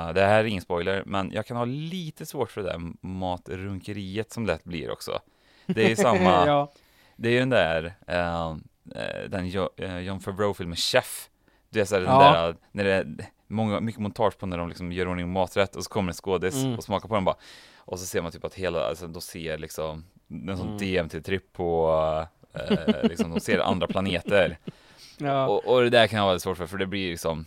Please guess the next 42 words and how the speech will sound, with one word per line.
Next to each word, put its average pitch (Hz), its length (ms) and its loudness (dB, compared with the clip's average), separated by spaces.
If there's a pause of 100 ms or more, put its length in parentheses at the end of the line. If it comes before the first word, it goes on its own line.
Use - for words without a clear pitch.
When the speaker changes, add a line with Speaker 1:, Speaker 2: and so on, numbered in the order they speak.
(140)
Speaker 1:
det - 160 -6
säger 101 260 2
inte 95 160 -6
mig 85 120 -6
någonting 82 840 -10
l-, - 680 -12
riktigt - 400 -10 (100)
liksom. - 320 -14 (720)
Speaker 2:
Nej, 156 360 4
du 170 220 2
fick - 260 -6
ju 180 60 0
det 196 80 4
här 185 80 6
långtids-covid 151 760 -2
du, 151 180 -2
så - 100 -6
att - 160 -10
jag 143 160 -4
tror 160 160 -2
att 135 160 -4
du 143 200 2
har 170 120 2
väl, 170 160 0
eh, 165 240 2
opererat 160 480 2
in 180 260 -2
så - 100 -6
att - 60 -8
du 147 120 -2
får 180 140 -4
väl 165 80 2
bara 151 160 0
mat 123 260 0
genom 131 140 0
magen 139 340 0
nu, 151 80 0
va? 92 280 -6
Du, 151 200 -8
Speaker 1:
Mm. 147 400 4 (520)
Speaker 2:
du 151 100 0
gick, 165 140 2